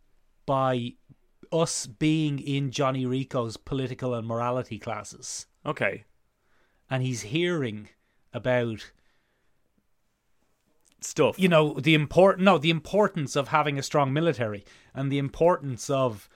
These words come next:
Speaker 2: Oh.
Speaker 1: every member of society.
Speaker 2: Oh.
Speaker 1: Yeah, yeah, yeah, yeah. Now,
Speaker 2: Oh.
Speaker 1: here's the
Speaker 2: <laughs>
Speaker 1: question, Ben. When, when, and I don't know the answer to this, but when that book came out, and compared to Paul Verhoeven's nineteen ninety-seven film,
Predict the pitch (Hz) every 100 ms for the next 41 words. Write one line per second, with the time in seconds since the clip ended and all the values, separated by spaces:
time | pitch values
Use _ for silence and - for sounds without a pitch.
0 | - 143 220 277 277 208 135 117 147 143
1 | 147 - 143 - 143 139 139 143 117 131
2 | - _ _ _ _ - 170 214 143 170
3 | 185 196 190 214 117 - - - 175 208
4 | 127 117 104 226 226 - 214 214 - 147
5 | 101 98 - _ _ _ _ _ _ -
6 | 170 196 175 - - 180 170 - 156 165
7 | 165 165 160 143 143 143 120 107 101 -
8 | - 175 180 156 131 190 302 - 170 139
9 | - 139 120 113 104 104 - - 127 -
10 | 180 175 - _ _ _ _ - 165 -
11 | 185 262 277 277 - 226 - 196 175 165
12 | 170 156 139 - 139 135 131 131 - 139
13 | 127 110 131 120 98